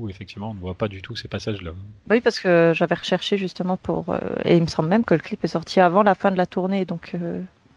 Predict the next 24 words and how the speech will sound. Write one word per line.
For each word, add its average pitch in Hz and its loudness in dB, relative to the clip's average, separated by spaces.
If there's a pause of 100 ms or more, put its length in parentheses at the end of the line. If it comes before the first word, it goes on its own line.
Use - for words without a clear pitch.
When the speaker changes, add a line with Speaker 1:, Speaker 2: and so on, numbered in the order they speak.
(220)
Speaker 1:
Ou 107 0
alors, 110 4
à 98 2
moins 98 -4
que, - -12
ou 92 -8
peut-être, 101 -2
je - -10
sais - -8
pas, 107 -6
ça - -12
Speaker 2:
Il 185 -2
Speaker 1:
ne - -6
Speaker 2:
soit 175 2
Speaker 1:
rend - -6
Speaker 2:
pas, 185 4
Speaker 1:
pas... 104 4
aussi - -2
bien 104 0
que - -6
Speaker 2:
ouais. - -2
Speaker 1:
ce 85 -8
qu'ils 90 -10
espéraient. 87 -6